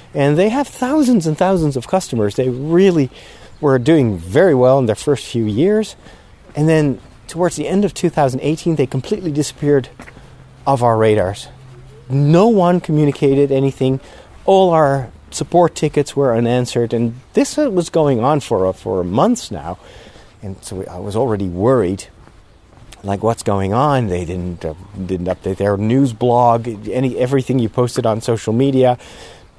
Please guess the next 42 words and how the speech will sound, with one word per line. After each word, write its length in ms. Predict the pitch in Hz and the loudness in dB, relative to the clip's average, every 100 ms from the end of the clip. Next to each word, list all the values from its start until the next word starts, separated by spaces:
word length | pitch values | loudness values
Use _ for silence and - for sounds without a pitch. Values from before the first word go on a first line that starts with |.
| - | -6
No 340 | 113 131 143 | 0 4 6
re-, 200 | 147 143 - | 4 0 -2
no 400 | 123 127 135 147 | -2 2 4 4
response 500 | 160 139 - 123 120 | 2 0 -2 -2 -2
whatsoever. 540 | 104 127 - 113 95 95 | -2 -4 -2 -2 -2 -2
Complete 720 | 127 - - 254 262 240 - - - | -6 -6 -2 2 2 2 -4 -20 -10
radio 580 | 135 156 147 139 127 131 - | 0 0 2 2 2 -2 -8
silence. 640 | - 127 104 90 82 - - - - - - - - - - - - - | -4 -2 -2 -6 -12 -20 -20 -20 -20 -20 -20 -20 -20 -20 -20 -20 -20 -4
But 180 | 240 165 | 0 2
at 120 | 139 | 0
least 260 | 175 160 - | -2 -2 -4
the 60 | |
service 380 | 104 147 95 85 | -4 -2 -2 -4
worked. 380 | 101 165 - - | 0 0 0 -8
So 120 | - | -12
I 60 | 95 | -12
was 100 | 90 | -12
like, 160 | 90 104 | -10 -10
"Okay, 240 | 92 107 | -8 -6
let's 220 | 95 104 | -6 -8
just 260 | - 120 - | -10 -12 -12
see 380 | - - 127 123 | -10 -6 -4 -4
if 100 | 110 | -6
we 60 | |
can 160 | 110 110 | -4 -2
make 180 | 117 120 | -2 -4
it 80 | |
till 160 | - 113 | -2 -2
the 120 | 113 | 0
end 120 | 120 | 2
of 100 | 117 | 0
our 120 | 104 92 | 0 -2
contract," 520 | 120 131 - 165 - | -2 -2 0 -2 -2
'cause 140 | 113 | -4
we 120 | 98 92 | -4 -6
sa-, 180 | - | -6
we 460 | 98 95 95 98 90 | -6 -4 -4 -4 -4
paid 260 | - 101 92 | -4 -6 -4
for 140 | 98 | -4
a 60 | 92 | -2
yearly 380 | 107 113 117 | 2 2 2
contract, 540 | 113 113 113 135 156 | 0 -2 -4 -4 -4